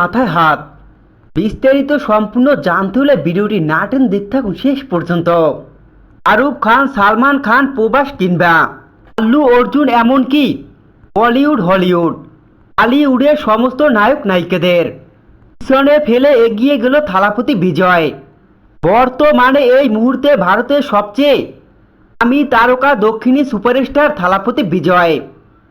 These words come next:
আর পরবর্তী অভিনয়ের শেষ সিনেমা থালাপতি সিক্সটি নাইনের জন্য দুইশো পঁচাত্তর কোটি টাকা পারিশ্রমিক নিয়েছে তিনি।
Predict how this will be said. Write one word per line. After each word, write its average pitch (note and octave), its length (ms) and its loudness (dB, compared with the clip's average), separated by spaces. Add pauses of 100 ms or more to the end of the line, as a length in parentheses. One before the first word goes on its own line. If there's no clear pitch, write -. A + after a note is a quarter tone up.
(280)
আর C#4 100 2 (160)
পরবর্তী B3+ 520 0 (120)
অভিনয়ের C4+ 400 2 (100)
শেষ B3+ 180 2 (140)
সিনেমা A#3 340 2 (760)
থালাপতি B3 640 2 (120)
সিক্সটি A3+ 320 -2 (100)
নাইনের G3+ 440 0
জন্য F3+ 200 0 (1040)
দুইশো C4 320 0 (140)
পঁচাত্তর C4 480 0 (100)
কোটি A#3+ 220 -2 (120)
টাকা A#3+ 200 0 (100)
পারিশ্রমিক G#3 500 -2 (100)
নিয়েছে A#3+ 240 -2 (120)
তিনি। F3+ 260 0